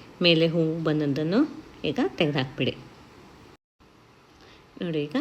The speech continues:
ಎಲ್ಲ ಪೆಟಲ್ಸನ್ನು ತೆಗೆದುಹಾಕಿ ಆಯಿತು. ನಾವು ಈಗ ರಸಂ ಪೌಡ್ರನ್ನು ಎಕ್ಸ್ಟ್ರಾ ಹಾಕೋದಿಲ್ಲ. ಅದಕ್ಕಾಗಿ ನೋಡಿ, ಮನೆಯಲ್ಲೇ ಮಾಡಿರುವಂತಹ ನೋಡಿ, ಈಗ ಜೀರಿಗೆ ಪೌಡರ್ ಕಾಲು ಸ್ಪೂನ್ನಷ್ಟು,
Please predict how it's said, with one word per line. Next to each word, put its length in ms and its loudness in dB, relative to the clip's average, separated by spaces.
ಎಲ್ಲ 280 4
ಪೆಟಲ್ಸನ್ನು 560 -2
ತೆಗೆದುಹಾಕಿ 520 -2
ಆಯಿತು. 540 -2
ನಾವು 160 2
ಈಗ 200 0
ರಸಂ 340 4
ಪೌಡ್ರನ್ನು 560 0
ಎಕ್ಸ್ಟ್ರಾ 260 -2
ಹಾಕೋದಿಲ್ಲ. 460 -4
ಅದಕ್ಕಾಗಿ 440 -4
ನೋಡಿ, 320 0
ಮನೆಯಲ್ಲೇ 460 6
ಮಾಡಿರುವಂತಹ 800 0
ನೋಡಿ, 220 0
ಈಗ 200 -2
ಜೀರಿಗೆ 340 8
ಪೌಡರ್ 460 2
ಕಾಲು 200 2
ಸ್ಪೂನ್ನಷ್ಟು, 840 -2